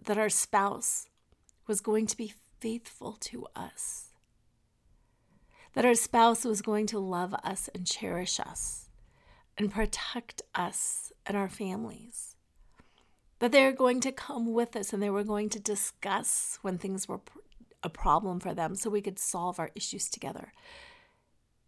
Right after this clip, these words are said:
And all of a sudden we learn they didn't.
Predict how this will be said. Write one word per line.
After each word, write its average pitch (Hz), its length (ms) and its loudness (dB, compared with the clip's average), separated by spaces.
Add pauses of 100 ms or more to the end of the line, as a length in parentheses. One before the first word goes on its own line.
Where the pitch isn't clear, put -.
(120)
And 240 120 8
all 247 120 8
of 254 80 2
a 277 40 2
sudden 247 300 0
we 226 140 4
learn 202 480 0 (1160)
they 170 120 -4
didn't. 220 460 -6